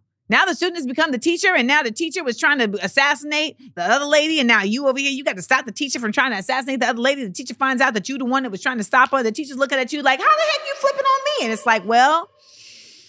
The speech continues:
because you taught me how to be a better person, and I, like, honed those skills, and now I'm looking at you like, why aren't you also honing these skills? Why did you stop getting better?"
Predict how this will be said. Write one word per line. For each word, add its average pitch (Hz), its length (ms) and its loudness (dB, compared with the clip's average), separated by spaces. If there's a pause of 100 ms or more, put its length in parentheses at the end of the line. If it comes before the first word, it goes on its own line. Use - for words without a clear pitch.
(360)
because 233 260 4
you 277 120 -2
taught 403 300 6
me 359 100 -2
how 311 160 6
to 302 100 4
be 311 160 2
a 294 60 6
better 294 240 6
person, 254 800 2 (520)
and 269 200 4
I, 285 120 6
like, 269 260 4 (140)
honed 320 380 6
those 302 180 6
skills, 302 600 8
and 262 160 2
now 330 100 8
I'm 330 80 4
looking 311 200 2
at 294 160 2
you 370 180 2
like, 269 360 4
why 247 200 6
aren't 339 160 4
you 294 200 4
also 294 320 8
honing 277 280 4
these 269 160 -2
skills? 311 300 4
Why 240 140 6
did 254 140 -2
you 262 120 -2
stop 277 360 4
getting 254 260 2
better?" 170 460 0